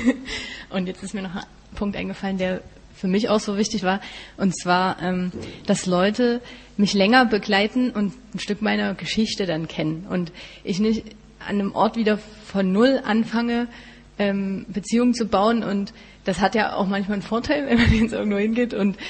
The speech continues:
so ganz neu anfangen kann. Aber, ähm,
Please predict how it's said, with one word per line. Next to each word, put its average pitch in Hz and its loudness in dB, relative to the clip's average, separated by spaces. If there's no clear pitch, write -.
so 202 -2
ganz 190 2
neu 220 2
anfangen 262 0
kann. 285 -2
Aber, 202 -2
ähm, 196 -6